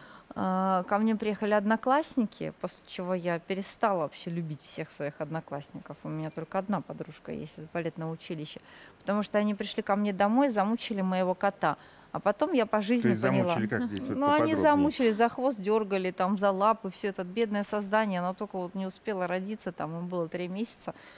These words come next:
Speaker 1: коту Маркизу, причем он еще был глухой, и, э, от природы это как, э, было так, и он умирал у меня на руках, он дождался, пока я в Питер приеду уже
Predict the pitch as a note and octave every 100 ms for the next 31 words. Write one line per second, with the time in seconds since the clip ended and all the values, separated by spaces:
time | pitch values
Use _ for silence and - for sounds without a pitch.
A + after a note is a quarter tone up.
0 | - - F#3+ F#3 F#3+ F#3 F3 - A3 A#3
1 | F#3+ - - - F3+ F3+ F3+ F#3+ E3+ E3+
2 | F3 F#3+ - G3+ F3 C#3+ - D#3 D#3 D#3
3 | - - - - E3+ E3+ F#3 - F3+ F#3
4 | A#3+ G#3 E3+ D3 - E3 - - - -
5 | D#3+ D#3 D#3+ E3+ E3 E3 G#3 G3 - -
6 | - E3+ E3 - - - F3 F3+ F3+ F#3+
7 | G3 F#3+ F3+ E3+ E3+ E3+ E3+ E3+ E3+ -
8 | A3 A#3 - F3+ E3 E3+ - E3+ E3 -
9 | D#3+ - E3 E3+ - E3 - - - E3+
10 | F#3 G3+ E3+ D#3+ D3+